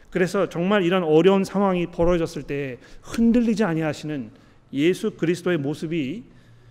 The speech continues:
시편 사십이 편과 사십삼 편에 어렴풋이 생각나는 것입니다. 그러므로 여러분,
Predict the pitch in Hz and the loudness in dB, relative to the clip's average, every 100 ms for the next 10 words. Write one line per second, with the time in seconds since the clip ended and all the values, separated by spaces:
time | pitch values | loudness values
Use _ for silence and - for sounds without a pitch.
0 | - - - 185 175 190 180 - 156 151 | -20 -20 -12 -10 -4 -4 -4 -6 -4 -4
1 | 180 147 143 147 143 - 151 - 175 170 | -4 -8 -6 -8 -8 -8 -12 -10 -10 -10
2 | 160 139 220 - - - - _ 127 135 | -8 -6 -8 -12 -20 -20 -20 _ -4 -2
3 | 156 175 180 175 - 175 - 196 180 165 | 0 0 -4 -8 -12 -12 -10 -8 -8 -8
4 | 131 135 113 120 95 92 - - - _ | -10 -12 -14 -18 -20 -20 -20 -20 -20 _
5 | _ _ _ _ _ _ _ _ _ _ | _ _ _ _ _ _ _ _ _ _
6 | _ _ _ _ _ _ _ - _ _ | _ _ _ _ _ _ _ -20 _ _
7 | _ - _ - - - - - - - | _ -20 _ -20 -20 -20 -20 -20 -20 -6
8 | 151 185 156 120 104 | -4 -2 -4 -6 -10